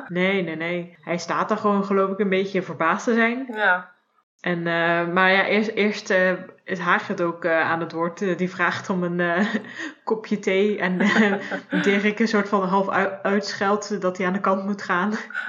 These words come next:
Speaker 2: Oh ja, dat is ook zo. Ja, hij wil gewoon eerst even thee. Dat is een echte Brit.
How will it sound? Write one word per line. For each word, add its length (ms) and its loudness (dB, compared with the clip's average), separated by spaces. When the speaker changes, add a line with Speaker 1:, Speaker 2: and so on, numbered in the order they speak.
Speaker 2:
Oh 160 4
ja, 160 2
dat 180 -6
is 120 -12
ook 100 -12
zo. 120 -4
Ja, 200 2
hij 120 0
wil 120 -6
gewoon 240 -4
eerst 160 -6
even 220 -8
thee. 240 0
Dat 160 -2
is 100 -12
een 100 -6
echte 240 -6
Brit. 480 -6